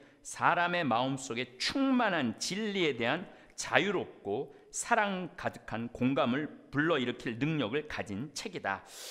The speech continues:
제가 정말 요즘 성서 강의 준비하면서 이 말 한마디 한마디가 저한테 아주 뼛속 깊이 들어옵니다. 성경은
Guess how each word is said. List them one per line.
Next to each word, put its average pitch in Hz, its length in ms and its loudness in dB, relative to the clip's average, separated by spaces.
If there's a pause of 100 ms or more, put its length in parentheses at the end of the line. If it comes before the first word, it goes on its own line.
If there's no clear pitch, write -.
(180)
제가 156 680 6
정말 139 220 0
요즘 135 380 0
성서 131 400 2
강의 110 300 -4
준비하면서 110 920 -2 (220)
이 139 280 -4
말 143 180 0
한마디 269 420 -2
한마디가 139 560 0 (360)
저한테 143 440 2
아주 113 200 -2 (120)
뼛속 - 420 -2
깊이 - 380 -12
들어옵니다. 98 460 -2 (320)
성경은 196 640 2